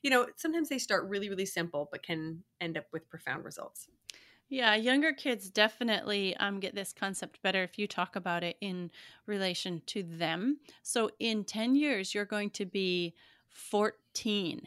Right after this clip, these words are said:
Speaker 2: and that's the same age as, you know, your older sister right now. What do you think you'll be like when you're the same age as older sister, you know, <laughs> or, or older brother?
Speaker 1: Mm-hmm.
Speaker 2: Or, and then, and then they get involved. "Well, well, then how old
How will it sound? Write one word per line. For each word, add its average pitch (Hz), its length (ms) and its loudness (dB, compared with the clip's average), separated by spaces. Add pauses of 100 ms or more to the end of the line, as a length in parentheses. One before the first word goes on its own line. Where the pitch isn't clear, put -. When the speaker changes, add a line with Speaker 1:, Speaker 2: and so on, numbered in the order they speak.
(180)
Speaker 2:
and 190 120 0
that's 185 280 6
the 330 100 0
same 208 340 2
age 175 300 0
as, 165 300 -2
you 190 80 -2
know, 156 80 0
your 156 200 -2
older 170 200 -4
sister 240 360 -4
right 165 220 -6
now. 196 160 -2
What 180 160 -4
do 254 60 -2
you 302 80 -2
think 349 300 -8
you'll 285 100 -2
be 214 260 0 (380)
like 226 340 -2
when 220 160 -2
you're 170 240 -4 (260)
the 202 120 -6
same 185 320 0
age 165 200 0
as 180 300 -4
older 170 240 -6
sister, - 560 -10
you 202 140 -4
know, 226 260 0
<laughs> 240 40 2
or, 190 200 -2 (140)
or 175 140 -4
older 180 240 -6
brother? 165 420 -4
Speaker 1:
Mm-hmm. 170 260 -10 (160)
Speaker 2:
Or, 185 300 2 (420)
and 226 240 4
then, 226 300 4
and 208 100 2
then 208 120 4
they 226 100 6
get 220 160 0
involved. 190 260 -2
"Well, 196 240 2 (180)
well, 220 120 2
then 208 140 4
how 214 280 4
old 208 300 2